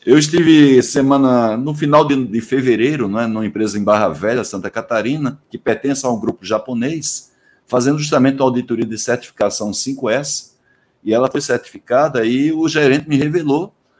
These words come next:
que dentro do grupo, que é japonês, mas tem unidades em vários lugares do mundo, é a melhor empresa em termos de resultados,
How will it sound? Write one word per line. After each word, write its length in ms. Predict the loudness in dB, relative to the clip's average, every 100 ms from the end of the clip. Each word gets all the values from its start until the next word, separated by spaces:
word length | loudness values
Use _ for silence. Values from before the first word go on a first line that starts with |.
| _ _
que 120 | -4
dentro 520 | -2 0 0 -2 -2
do 160 | 0 0
grupo, 500 | 0 0 0 -4 -6
que 120 | 0
é 60 | 0
japonês, 600 | 0 -2 -2 0 -2 -2
mas 220 | -6 -6
tem 200 | -6 -4
unidades 920 | -2 -2 0 0 -2 -6 -8 -8 _ _ _
em 100 | -4
vários 300 | 2 2 2
lugares 280 | 0 -2 -2
do 120 | -4
mundo, 400 | -4 -4 -6 -14 _ _ _ _ _
é 120 | 2
a 120 | 4 4
melhor 440 | 2 2 4 4
empresa 560 | 0 -6 -2 -2 -2 -4
em 80 | -2
termos 260 | 0 0
de 80 | -2
resultados, 1040 | -2 -4 -6 -2 0 0 -2 -10 -12 -12